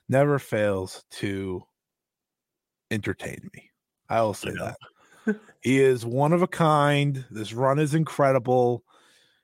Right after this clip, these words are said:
Speaker 1: It cannot stop right now.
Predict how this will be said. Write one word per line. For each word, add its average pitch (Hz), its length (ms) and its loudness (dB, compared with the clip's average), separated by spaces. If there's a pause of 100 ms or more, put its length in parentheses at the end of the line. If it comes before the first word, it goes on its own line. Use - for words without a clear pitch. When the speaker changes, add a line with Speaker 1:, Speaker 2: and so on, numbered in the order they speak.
Speaker 1:
It 117 120 -6
cannot 117 360 0
stop 151 600 4 (340)
right 110 260 0
now. 101 520 -2